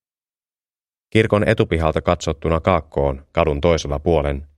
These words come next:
korkean talon kolmannessa kerroksessa elettiin sekä pelonsekaisissa että toivoa tuovissa tunnelmissa. Oli kulunut puoli tuntia siitä, kun valkoinen Audi poistui kalliilla rahalla varustetun yksityisklinikan etupihalta.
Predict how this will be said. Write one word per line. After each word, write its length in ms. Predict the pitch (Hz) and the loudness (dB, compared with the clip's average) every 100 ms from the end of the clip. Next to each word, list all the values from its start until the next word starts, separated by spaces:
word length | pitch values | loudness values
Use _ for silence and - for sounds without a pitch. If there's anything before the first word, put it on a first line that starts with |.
| _ _ _ | _ _ _
korkean 420 | 101 101 95 87 | 0 2 2 2
talon 280 | 90 90 87 | 2 0 2
kolmannessa 520 | 95 85 73 71 - | 0 2 0 -4 -6
kerroksessa 600 | 82 82 71 - 80 85 | -2 -2 -2 -8 -8 -4
elettiin 440 | 82 82 78 - 80 | -2 -2 -2 -4 -2
sekä 220 | 87 90 | -4 -2
pelonsekaisissa 960 | 98 87 73 78 73 71 76 78 - 76 _ _ - | 0 0 0 -4 -4 -4 -4 -8 -10 -12 _ _ -6
että 180 | 92 92 | -4 0
toivoa 380 | 90 76 69 | 0 0 -4
tuovissa 400 | - 80 76 - | -2 -2 -2 -4
tunnelmissa. 640 | 80 76 67 65 67 - - - _ _ _ _ _ _ _ _ _ _ _ - - | -4 -4 -4 -8 -12 -12 -14 -18 _ _ _ _ _ _ _ _ _ _ _ -20 -6
Oli 160 | 87 98 | -2 2
kulunut 360 | 113 104 104 - | 2 2 0 0
puoli 260 | 123 87 | 0 0
tuntia 380 | 80 82 71 80 | 0 -2 -2 -2
siitä, 280 | 78 90 78 | 0 -2 -2
kun 180 | 76 78 | -4 -2
valkoinen 500 | 87 82 76 71 73 | 0 0 -2 -2 -2
Audi 280 | 90 82 73 | 0 0 -2
poistui 420 | 71 71 - 78 | -4 -6 -4 -4
kalliilla 440 | - 87 76 69 73 | 0 0 0 -2 -4
rahalla 340 | 78 78 71 | -2 -2 -2
varustetun 520 | 76 73 - - 80 - | -2 -4 -6 -6 -6 -6
yksityisklinikan 880 | 90 - 71 71 - 71 71 78 73 | -6 -6 -6 -8 -6 -6 -4 -4 -2
etupihalta. 680 | 82 71 69 71 - - | -4 -4 -10 -8 -10 -10